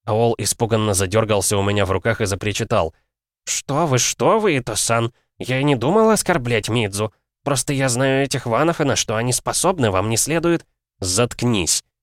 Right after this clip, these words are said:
отпустил толстяка, и тот грузно рухнул под ноги. «Говори, что хотел. Ты нашел родителей похищенных детей?» «Да», ответил тот, уже не скрывая злости. «Пройдемте, вас ждут внутри». Он подскочил и засеменил в амбар.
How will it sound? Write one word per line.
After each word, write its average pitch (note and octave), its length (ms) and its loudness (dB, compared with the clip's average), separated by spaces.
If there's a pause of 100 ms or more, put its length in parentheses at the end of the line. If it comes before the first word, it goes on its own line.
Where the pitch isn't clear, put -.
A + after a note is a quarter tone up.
(180)
отпустил G#2 580 -2
толстяка, F2+ 600 -2
и F#2 40 -2
тот F2 200 -4
грузно G2 400 -2
рухнул F2+ 400 0
под F2+ 260 -2
ноги. E2+ 280 -2 (400)
«Говори, G#2+ 320 2
что - 180 0
хотел. G#2+ 440 0 (240)
Ты F2 80 0
нашел D#3 300 2
родителей A#2 440 0
похищенных G2 580 -2
детей?» F#2+ 400 -4 (540)
«Да», C3 440 -2 (260)
ответил F#2+ 420 -2
тот, G#2+ 220 -6
уже F#2 160 0
не F#2 100 0
скрывая F#2+ 380 -2
злости. F#2+ 500 -2 (260)
«Пройдемте, B2 600 0
вас A2 220 -4
ждут G#2+ 340 -4
внутри». G2+ 540 -4 (840)
Он A#2 160 0
подскочил B2+ 560 0
и A#2 40 2
засеменил G#2+ 540 2
в G2 60 0
амбар. F#2+ 460 0